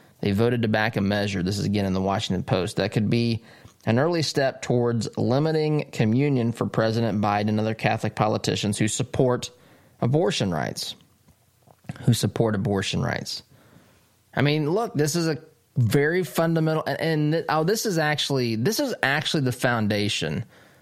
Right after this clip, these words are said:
of what I feel called, why I feel called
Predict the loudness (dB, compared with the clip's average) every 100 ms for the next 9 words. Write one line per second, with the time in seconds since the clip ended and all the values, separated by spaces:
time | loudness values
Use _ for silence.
0 | _ -4 0 2 2 2 2 2 0 -2
1 | 0 0 2 0 0 -4 _ _ _ _
2 | _ _ _ _ _ -2 0 2 2 0
3 | -2 0 0 0 0 -2 -2 0 0 0
4 | 0 0 0 0 -2 -4